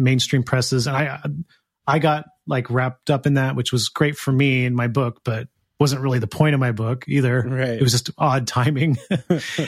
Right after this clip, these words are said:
Speaker 1: And, um, but, you know, where, where are those places now? Are they, are they, are they reviewing these new bands' albums? Uh, so far, they're not.
Speaker 2: Right.
Speaker 1: It was just, they got kinda caught up in the, like, "Oh, there's a thing happening. Let's talk about the thing," and not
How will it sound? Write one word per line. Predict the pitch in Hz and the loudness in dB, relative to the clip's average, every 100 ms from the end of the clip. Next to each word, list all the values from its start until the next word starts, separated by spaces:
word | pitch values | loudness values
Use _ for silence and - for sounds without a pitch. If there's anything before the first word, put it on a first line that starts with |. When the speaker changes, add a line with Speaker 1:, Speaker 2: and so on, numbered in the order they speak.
| 143 - | -4 -2
Speaker 1:
And, | 143 135 127 | 0 0 0
um, | 135 131 123 123 - - | 0 0 -2 -6 -10 -2
but, | 147 214 | 0 2
you | 208 | 2
know, | 190 190 | 0 2
where, | 180 165 | 2 2
where | 170 | 2
are | 175 | 4
those | 175 151 | 2 0
places | - 160 135 123 | 2 0 0 0
now? | 143 110 | 0 0
Are | 107 110 | -2 -4
they, | |
are | 113 113 | -4 -2
they, | 120 117 117 - _ _ _ - | 0 -2 -4 -10 _ _ _ -2
are | 113 | -2
they | 110 104 | 0 -2
reviewing | 117 107 156 165 165 165 135 _ _ _ _ _ _ | 0 2 2 4 2 2 0 _ _ _ _ _ _
these | 143 113 | 2 4
new | 143 143 | 4 4
bands' | 147 143 | 2 0
albums? | 131 131 156 175 180 170 - - - | -2 -2 0 2 2 2 -2 -6 -4
Uh, | 131 | -2
so | - 156 | 2 2
far, | - 151 147 | 2 0 0
they're | 127 | 0
not. | 113 110 120 104 139 _ _ _ 117 | 0 0 -2 -4 -12 _ _ _ -4
Speaker 2:
Right. | 117 117 113 110 | 0 0 0 2
Speaker 1:
It | 139 | 2
was | 131 120 | 2 2
just, | 139 - | 0 2
they | 143 | 2
got | 139 127 - | 2 -2 -4
kinda | 135 120 | -4 -2
caught | 135 127 | -2 -2
up | 123 | 0
in | 127 | 0
the, | 120 | 0
like, | 113 110 - | 0 -4 -2
"Oh, | 202 175 | 0 2
there's | 131 123 | 2 0
a | |
thing | 131 175 170 | 0 0 2
happening. | 135 123 120 113 | 2 0 -2 -2
Let's | 117 131 | -2 -4
talk | - 143 139 | -4 -4 -2
about | 131 127 - | -2 -4 -6
the | |
thing," | 120 - 139 113 | -4 0 0 0
and | 110 110 | -2 -2
not | 123 127 | -2 -4